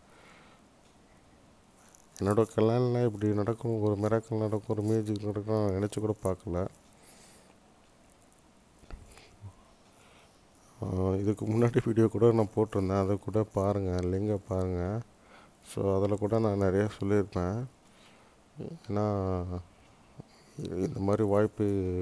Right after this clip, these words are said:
கிடைக்காது. அதனால தான் நான் அந்த video make பண்ணேன்னு. But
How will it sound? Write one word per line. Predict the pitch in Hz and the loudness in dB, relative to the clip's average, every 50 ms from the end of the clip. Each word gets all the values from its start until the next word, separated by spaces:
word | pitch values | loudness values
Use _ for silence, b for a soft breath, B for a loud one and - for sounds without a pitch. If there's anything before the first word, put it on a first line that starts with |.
| 90 87 87 - | -4 -4 -6 -6
கிடைக்காது. | - 98 98 92 - - 101 92 85 85 90 92 107 120 - - - - B B B B B B B B B B B B B - | -6 -6 -6 -4 -4 -2 -2 -2 0 0 -2 -2 -4 -4 -6 -10 -20 -20 B B B B B B B B B B B B B -8
அதனால | - 95 95 95 101 98 | -4 -2 0 0 0 2
தான் | 98 110 | 2 2
நான் | 110 107 104 | 2 2 2
அந்த | 104 101 101 | 2 2 0
video | 95 98 101 104 107 107 | 0 0 0 0 0 0
make | 101 101 101 104 98 - - | 0 0 0 0 -2 -4 -4
பண்ணேன்னு. | 104 98 95 92 90 90 87 90 95 101 113 110 95 | -2 -2 0 -2 -2 -2 -4 -4 -6 -6 -6 -6 -4
But | 95 92 92 - | -4 -4 -4 -2